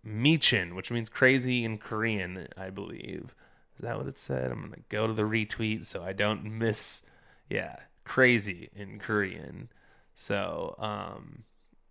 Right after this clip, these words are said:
I think that I, I'm assuming, 'cause they still said Mia Yim a bunch of times, and they called her, like, Mia, uh, Mia Michin Yim, and it was thrown around, but Michin was up there now.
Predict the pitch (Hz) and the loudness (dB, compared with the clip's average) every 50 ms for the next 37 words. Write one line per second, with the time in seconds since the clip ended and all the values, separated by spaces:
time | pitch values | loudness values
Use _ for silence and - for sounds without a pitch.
0 | _ _ _ _ _ - - 143 156 - - 277 285 285 - - 220 208 202 190 | _ _ _ _ _ -10 -6 -6 -4 0 0 0 0 2 6 8 10 10 10 8
1 | - - - - - - - _ _ _ _ _ _ _ _ - 147 156 - - | 4 0 -8 -20 -20 -20 -20 _ _ _ _ _ _ _ _ 2 2 2 4 4
2 | 175 175 175 175 - - - - 220 233 233 214 208 196 190 165 165 160 175 180 | 2 6 6 6 6 6 2 4 4 4 6 6 6 6 6 4 6 10 10 10
3 | 170 - - 247 233 240 - 180 165 160 143 131 131 131 135 131 123 117 123 131 | 10 10 10 10 10 10 12 12 12 12 12 8 4 4 4 4 6 6 8 8
4 | 131 131 131 123 127 120 123 120 127 120 131 123 120 120 120 123 120 123 135 135 | 8 8 6 6 6 6 6 4 0 2 4 4 6 6 4 4 2 0 -2 -2
5 | - - - _ - _ _ _ _ - _ - - - - - 104 101 104 110 | -4 -8 -14 _ -20 _ _ _ _ -20 _ -20 -20 -20 -16 -14 -12 -8 -8 -4
6 | 107 - 117 117 113 110 107 104 101 110 110 110 113 117 113 110 110 107 107 107 | 2 6 6 6 6 6 6 4 4 2 0 -2 0 2 4 4 4 2 2 -2
7 | 104 - - - - - - - - - - - - - - 104 85 78 - - | -2 -6 -8 -14 -20 -20 -20 -20 -20 -20 -20 -20 -14 -10 -10 -8 -8 -8 -8 -10
8 | - - 120 117 120 123 123 120 117 110 110 107 104 101 - - - - - - | -10 -6 -2 4 6 8 10 10 10 10 10 10 8 6 4 0 -14 -20 -20 -20
9 | - - - - 113 120 120 117 - - 123 117 113 113 110 110 110 113 120 120 | -20 -18 -8 -4 0 0 0 2 2 4 4 6 4 4 2 0 2 6 8 8
10 | 120 120 117 117 117 117 117 110 107 98 87 - - - - - 127 127 127 120 | 8 8 8 8 8 6 6 4 2 -2 -4 -8 -10 -4 4 8 10 10 10 10
11 | 120 120 120 117 117 110 - - 123 131 165 180 165 - 180 165 147 131 113 120 | 10 10 10 10 8 6 2 -2 4 6 6 6 6 8 6 8 8 8 6 6
12 | - - - 143 135 135 135 135 139 135 131 135 139 131 127 | 2 4 6 6 6 8 8 8 8 8 8 8 8 6 4